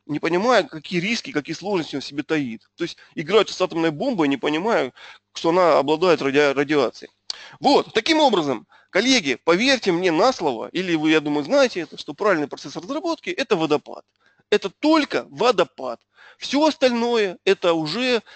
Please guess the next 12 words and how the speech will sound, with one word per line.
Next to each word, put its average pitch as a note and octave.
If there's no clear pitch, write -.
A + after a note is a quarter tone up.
из E3+
уровня F3
спецназа, A3
мы E3+
об F3+
этом F3+
дальше E3
подробно C#3+
поговорим, F3
но F3
настоящий D#3
раз-, C3